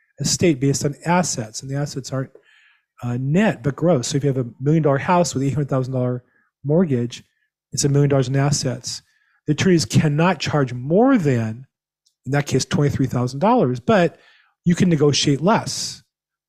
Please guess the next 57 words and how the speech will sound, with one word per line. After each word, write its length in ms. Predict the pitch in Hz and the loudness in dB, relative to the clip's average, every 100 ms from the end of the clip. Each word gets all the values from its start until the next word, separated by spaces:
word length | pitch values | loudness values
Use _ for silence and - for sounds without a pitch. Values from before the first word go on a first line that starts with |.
| - 143 | -6 -2
And 480 | 135 131 131 131 127 | 0 0 -2 -6 -8
a 80 | 135 | -8
lo-, 140 | 131 - | -8 -10
you 60 | 135 | -6
know, 60 | |
a 20 | 131 | -4
lot 40 | |
of 40 | |
attorneys 260 | 135 - 123 | -4 -4 -4
don't 160 | 127 127 | -4 -4
like 160 | 143 | -6
to 100 | - | -4
say 220 | - 247 | 0 2
that, 240 | 262 233 - | 2 0 0
but 100 | 165 | 0
that 160 | 165 | 2
is 140 | 175 165 | 2 0
the 100 | 170 | -2
reality. 360 | 143 170 196 139 | 2 2 4 2
It's 140 | 143 | 0
a 40 | 160 | -2
competitive 400 | - 147 139 127 | -4 -2 -2 -2
business 260 | 135 135 135 | -4 -4 -6
like 160 | 123 | -6
most 300 | 131 160 - | -4 -6 -4
are, 240 | 123 127 - _ _ _ _ | -6 -6 -10 _ _ _ _
and 100 | 139 | -2
oftentimes 400 | 139 143 143 135 | -2 0 -2 -2
can 140 | - 131 | -4 -2
be 40 | |
a 60 | 131 | 0
lot 220 | 139 127 | 0 0
less. 300 | 151 131 - _ _ _ _ | -2 -2 -6 _ _ _ _
Lena, 340 | 180 214 196 170 | 2 4 4 4
how 140 | 226 | 4
does 160 | 285 254 | 2 2
the 80 | 214 | -4
commission 580 | - 170 190 - 208 | -2 2 2 2 0
or 120 | 165 143 | 2 2
the 120 | 139 | 0
legal 280 | 143 175 180 | 0 0 0
fee 260 | - 156 | 0 0
work 320 | 131 139 156 | 2 0 -2
in 60 | 147 | -2
Texas? 320 | - 151 127 | -2 -2 -6
Is 100 | 127 | -10
it 140 | 139 - | -12 -10
capped 420 | - 160 - 139 | -2 -2 -2 0
based 260 | 151 156 | 0 0
on 280 | 160 156 151 _ _ _ _ - | -2 -2 -4 _ _ _ _ -10
the 120 | 127 | -4
assets, 640 | 135 160 - 190 196 - | 0 0 0 -2 -2 -6
and 100 | 143 | -8
how 220 | 127 165 165 | -4 0 0
is 100 | 151 | -2
it 80 | |
determined? 600 | 131 123 - 143 143 139 | -10 -14 -12 -12 -14 -18